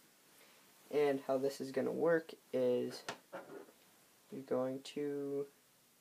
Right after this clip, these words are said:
take this here, you're gonna run your screws, if I can get my screw and my screwdriver, go through the hole,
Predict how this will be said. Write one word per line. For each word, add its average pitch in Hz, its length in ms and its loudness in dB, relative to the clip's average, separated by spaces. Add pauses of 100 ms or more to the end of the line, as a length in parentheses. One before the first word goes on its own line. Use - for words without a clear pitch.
(960)
take - 460 8
this - 420 6 (460)
here, 147 260 8 (1200)
you're 135 140 0
gonna 127 240 2
run 131 300 4
your 127 180 4
screws, 151 800 4 (4000)
if - 60 0
I - 80 4
can - 180 -6
get - 180 0
my 131 140 0
screw 131 300 4
and 127 80 2
my 135 80 0
screwdriver, - 600 4 (1200)
go 123 140 10
through 139 360 8
the 135 80 8
hole, 196 400 8